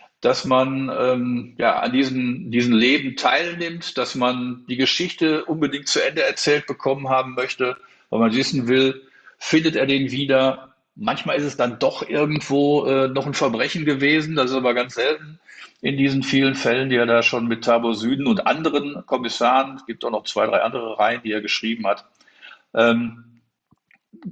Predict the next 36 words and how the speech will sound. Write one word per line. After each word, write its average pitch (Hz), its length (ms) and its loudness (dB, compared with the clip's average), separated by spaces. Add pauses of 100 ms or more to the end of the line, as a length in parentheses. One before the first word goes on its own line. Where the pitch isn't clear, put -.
verfasst 123 640 0
hat. - 360 -2 (480)
Meistens 151 560 -2
ist 135 220 -4
es 127 140 -4
eben 123 260 -2
so, 120 280 2
dass 117 260 -2
er 113 520 0 (140)
sich 123 140 -4
hineinfühlt 165 960 -2 (920)
in 120 240 -2
die, 117 360 2
in 113 140 -2
die 107 260 2
Verschwundenen, 165 880 0
dass 123 160 0
er 110 160 4
über 110 320 2
die 101 340 0
Verhöre 131 680 2
der 113 640 0 (220)
Dagebliebenen 131 920 -2
rausfindet, 127 920 -2
warum 120 380 0
die 156 120 0
anderen 135 220 -2
verschwunden 143 520 -4
sind 143 220 -4
und 117 160 -4
wo 123 80 2
sie 139 140 0
vielleicht 120 260 0
hingegangen 139 460 -2
sein 127 220 0
könnten. 131 420 -4